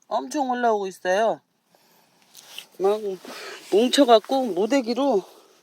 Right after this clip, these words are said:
엄청나게 고추가 모종이, <laughs> 모종이 올라오고 있어요, 지금.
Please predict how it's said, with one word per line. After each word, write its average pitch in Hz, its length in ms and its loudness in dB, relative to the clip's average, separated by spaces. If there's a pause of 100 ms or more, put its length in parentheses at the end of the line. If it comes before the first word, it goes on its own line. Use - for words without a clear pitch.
(760)
엄청나게 233 640 0
고추가 240 580 0 (180)
모종이, 196 640 2 (600)
<laughs> - 540 -18
모종이 269 400 10
올라오고 175 420 6
있어요, 139 240 -8
지금. - 260 0